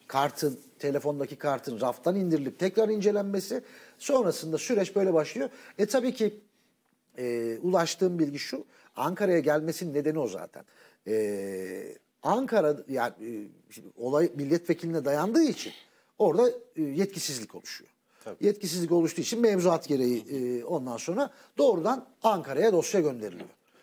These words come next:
Speaker 1: Ve ondan sonra zaten süreç Ankara'dan işlemeye başlıyor.
Speaker 2: Evet.
Speaker 1: Yani mevzu o. Şimdi söylediğiniz olay çok önemli. İşte H D P bağı burada başlıyor. Yoksa gönül ilişkisi bizi ilgilendirmez. Ha, bu da samimi değil. Bir teröristle yaşadığı ilişki.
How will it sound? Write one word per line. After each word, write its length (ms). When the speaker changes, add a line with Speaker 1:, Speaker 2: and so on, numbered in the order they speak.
Speaker 1:
Ve 40
ondan 260
sonra 200
zaten 320
süreç 340
Ankara'dan 480
işlemeye 400
başlıyor. 320
Speaker 2:
Evet. 80
Speaker 1:
Yani 80
mevzu 340
o. 200
Şimdi 200
söylediğiniz 560
olay 200
çok 240
önemli. 280
İşte 180
H 200
D 80
P 240
bağı 260
burada 260
başlıyor. 380
Yoksa 260
gönül 400
ilişkisi 440
bizi 220
ilgilendirmez. 520
Ha, 200
bu 80
da 180
samimi 440
değil. 200
Bir 80
teröristle 580
yaşadığı 440
ilişki. 220